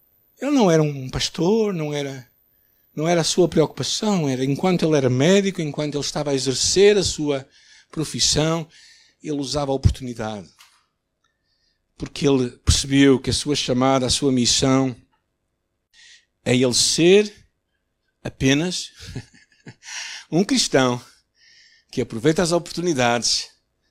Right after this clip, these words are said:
a cada dia para viver para a glória de Deus. Não é uma pessoa que está à espera de uma chamada.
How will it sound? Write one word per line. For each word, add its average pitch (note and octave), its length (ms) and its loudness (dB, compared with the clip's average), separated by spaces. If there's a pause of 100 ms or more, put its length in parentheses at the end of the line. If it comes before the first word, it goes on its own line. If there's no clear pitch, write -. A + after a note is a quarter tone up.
(180)
a - 60 -14
cada D#3 260 2
dia B2 440 0 (840)
para A#2+ 160 0
viver A#2 260 0
para A2+ 120 -2
a G#2+ 40 -8
glória G2 260 -4
de F2 100 -10
Deus. D2 380 -12 (2250)
Não B2 160 2
é D#3 40 4
uma D#3+ 140 4
pessoa - 180 0
que D3+ 60 -10
está E3+ 100 0
à D#3+ 40 2
espera E3+ 420 2
de A#2+ 60 -8
uma A#2 140 -6
chamada. F#2+ 560 -8